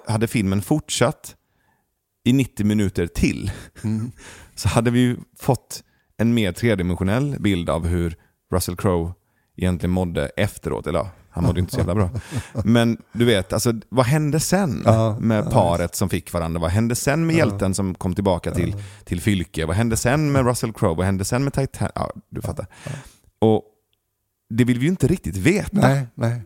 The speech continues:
Speaker 2: nej.
Speaker 1: För det är inte lika sexigt.
Speaker 2: Nej, det slår inte an samma arketypiska kollektiva medvetande, liksom.
Speaker 1: Mm. Pia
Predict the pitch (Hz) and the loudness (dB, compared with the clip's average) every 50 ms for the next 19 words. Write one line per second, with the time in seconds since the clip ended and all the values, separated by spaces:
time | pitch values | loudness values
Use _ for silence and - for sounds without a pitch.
0 | - - 165 - 123 110 - 147 180 - 196 196 190 - 165 - - - - - | -12 -14 -14 -8 -2 0 2 2 2 2 -2 -2 -2 0 -2 -2 -2 -4 -2 -2
1 | 165 190 - - - - 117 113 110 117 123 113 - _ _ - - 104 - - | -2 -2 -4 -6 -6 -2 0 0 0 -2 -4 -8 -12 _ _ -8 -8 -6 -4 -2
2 | 135 123 120 117 113 123 120 107 104 104 - - 107 104 104 104 104 101 104 - | 0 0 0 0 0 0 0 0 0 -2 -2 -2 -2 -2 0 -2 -2 -2 -4 -6
3 | - - - 123 107 101 - - 110 101 - - - - 104 113 123 - _ _ | -10 -6 -2 0 0 0 -2 -4 -6 -6 -4 -6 -6 -6 -6 -6 -10 -14 _ _
4 | - - - 107 101 101 95 - - 104 95 95 101 104 107 104 101 92 95 92 | -6 -2 -2 0 0 -2 -2 -2 0 0 0 0 0 -2 -2 -2 -4 -4 -6 -8
5 | 90 - - - 95 92 98 104 107 107 - - 113 113 - _ _ - - 92 | -8 -8 -8 -8 -8 -6 -6 -8 -8 -10 -12 -14 -14 -16 -16 _ _ -6 -4 -2
6 | 87 85 85 104 98 87 80 - _ _ _ _ _ _ _ _ _ _ _ _ | -2 -4 -6 -8 -10 -12 -16 -20 _ _ _ _ _ _ _ _ _ _ _ _
7 | _ _ _ _ _ _ _ _ _ _ _ _ - - - - - _ - - | _ _ _ _ _ _ _ _ _ _ _ _ -20 -20 -20 -20 -20 _ 0 2
8 | 131 123 117 117 117 120 117 - | 2 4 4 4 4 4 2 0